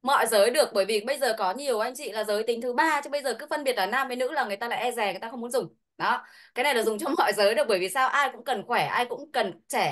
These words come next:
ai cũng cần trẻ, thải độc cơ thể. Còn giới tính nào đấy là thực ra là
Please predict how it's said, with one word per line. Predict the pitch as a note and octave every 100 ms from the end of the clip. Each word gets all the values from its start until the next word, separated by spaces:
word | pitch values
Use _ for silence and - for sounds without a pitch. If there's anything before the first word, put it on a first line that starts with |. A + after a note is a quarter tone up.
| -
ai | B3
cũng | - C#4+
cần | B3+ F#3
trẻ, | A#3 F3+ D3+ -
thải | G#3+ F3+
độc | G3
cơ | C4
thể. | C4+ C#4 F#3 - -
Còn | A#3 A3
giới | G#3+
tính | A#3 B3
nào | D#4 B3
đấy | G3
là | B3+
thực | G#3+
ra | A#3
là | A3+ F3